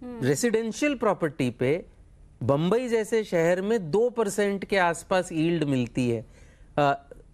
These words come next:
Speaker 2: और छः परसेंट, सात परसेंट आपका कॉस्ट लग रहा है, even अगर आपको डिडक्शन मिल रहा है तो। तो ये पाँच परसेंट का जो गैप है, ये कैपिटल एप्रिसिएशन से, अ, पूरा हो पाएगा,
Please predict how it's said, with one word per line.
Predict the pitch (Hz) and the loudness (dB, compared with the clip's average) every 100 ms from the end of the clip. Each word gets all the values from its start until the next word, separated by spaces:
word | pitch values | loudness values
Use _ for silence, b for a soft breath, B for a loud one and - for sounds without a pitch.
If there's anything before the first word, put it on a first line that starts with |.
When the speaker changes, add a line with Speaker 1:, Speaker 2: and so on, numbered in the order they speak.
| - - | -20 -2
Speaker 2:
और | 170 156 | -2 -2
छः | - 233 254 | 0 0 0
परसेंट, | 247 226 226 226 208 | -2 0 0 0 0
सात | 202 208 202 | 0 0 0
परसेंट | 214 185 196 196 190 | -6 -2 -2 0 0
आपका | 180 - 190 | 0 0 -4
कॉस्ट | - 151 170 - | 0 0 0 -2
लग | 151 147 147 | 0 2 2
रहा | 147 127 120 | 2 2 0
है, | 104 107 b b b | -4 -8 b b b
even | 170 180 214 | 0 2 2
अगर | 196 185 | 2 2
आपको | 175 160 190 | 2 0 -4
डिडक्शन | 160 147 143 - 165 | -2 0 0 0 -2
मिल | 151 139 131 | 0 0 2
रहा | 131 127 | 2 2
है | 123 | 2
तो। | 123 - 131 98 b b b b b b - | 0 -2 -2 -4 b b b b b b -2
तो | 208 208 - - - | 0 -2 -14 -14 -2
ये | 170 214 | 0 0
पाँच | - 214 247 247 | 0 2 2 0
परसेंट | - 226 202 220 220 | -2 -2 0 -2 -2
का | 220 220 | -2 0
जो | 196 202 | 0 0
गैप | 143 147 160 | 2 0 2
है, | 170 214 | 0 2
ये | 196 208 208 | 0 -2 -2
कैपिटल | - 139 - 208 226 | 0 0 0 0 0
एप्रिसिएशन | 214 190 196 190 202 185 - 202 196 | -2 -2 -4 0 0 0 0 -2 -2
से, | 196 196 | -2 -2
अ, | 196 b b b - | -4 b b b -4
पूरा | 147 143 - 156 165 202 | 0 0 0 0 2 2
हो | 156 170 | 2 0
पाएगा, | 208 220 208 208 208 208 | 0 0 2 2 0 -2